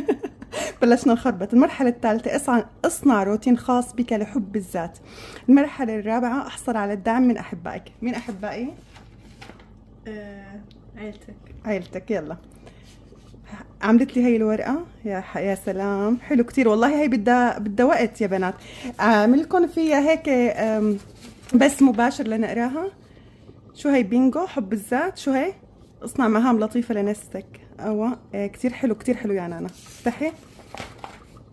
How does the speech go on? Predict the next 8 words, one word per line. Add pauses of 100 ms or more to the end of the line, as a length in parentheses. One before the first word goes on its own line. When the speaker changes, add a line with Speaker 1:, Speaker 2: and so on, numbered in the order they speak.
Speaker 2:
هون، (260)
آه، (220)
بتحطي
Speaker 1:
كتب.
Speaker 2:
الكتب. (340)
Speaker 1:
كتب
تمت
قراءتها.